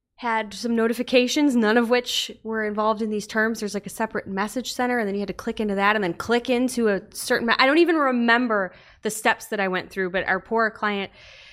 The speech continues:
went through about twenty minutes on his own trying to figure it out, finally sent it to me, and I had to go through several other hoops. And it's just like, why is this not easy?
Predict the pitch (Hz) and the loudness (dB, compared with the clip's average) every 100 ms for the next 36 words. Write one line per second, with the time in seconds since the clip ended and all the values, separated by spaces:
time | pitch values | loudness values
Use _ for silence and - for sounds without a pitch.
0 | - _ _ _ - 214 247 247 - 247 | -20 _ _ _ -8 2 2 2 -4 -2
1 | 226 202 - - 247 233 220 208 202 196 | 0 0 -2 0 2 4 4 0 0 0
2 | 190 196 196 190 190 185 220 185 185 185 | 2 2 2 2 -2 -2 -2 0 2 2
3 | - 190 190 190 190 185 - 190 185 180 | 2 0 0 -2 -4 -4 -2 0 2 2
4 | 160 175 190 196 180 180 185 175 - 180 | 2 4 4 4 -2 -2 -4 -6 -6 -4
5 | 170 170 170 220 202 196 190 180 165 190 | -4 -6 -6 -4 -2 -2 -2 -4 -2 -4
6 | - 208 208 - 254 - 247 220 - _ | -6 -10 -6 -6 -6 -6 -6 -6 -10 _
7 | _ - - _ 208 208 220 262 302 311 | _ -20 -20 _ -12 0 4 6 4 -2
8 | 294 262 247 233 220 226 247 190 139 156 | -6 -4 0 0 0 -4 -6 -6 -8 -8